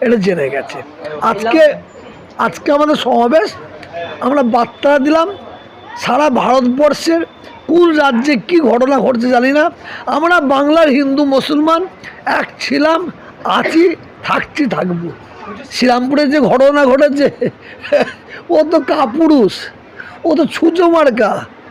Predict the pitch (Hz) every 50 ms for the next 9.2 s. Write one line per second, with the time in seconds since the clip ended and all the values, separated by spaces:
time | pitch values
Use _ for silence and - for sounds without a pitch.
0 | - - - - - - - - - - - - - 269 262 254 269 277 285 311
1 | 320 330 320 294 285 254 254 247 247 302 294 302 302 277 269 269 269 269 285 247
2 | 285 285 302 320 311 277 240 220 254 277 269 254 247 254 247 269 285 269 254 247
3 | 208 226 240 269 226 190 277 247 233 269 285 277 294 262 247 - - 233 247 247
4 | 226 277 294 349 403 - - - - - - - - - - - 302 320 311 311
5 | 302 311 311 302 214 311 269 247 240 226 208 196 185 165 - 196 170 160 151 -
6 | - - - - - - - - - - 196 240 233 233 302 277 254 226 196 196
7 | 208 226 254 269 247 226 185 208 214 220 - - - - - - - - - -
8 | - - - - - - - - 233 240 240 233 233 247 254 285 311 320 294 254
9 | 233 254 285 302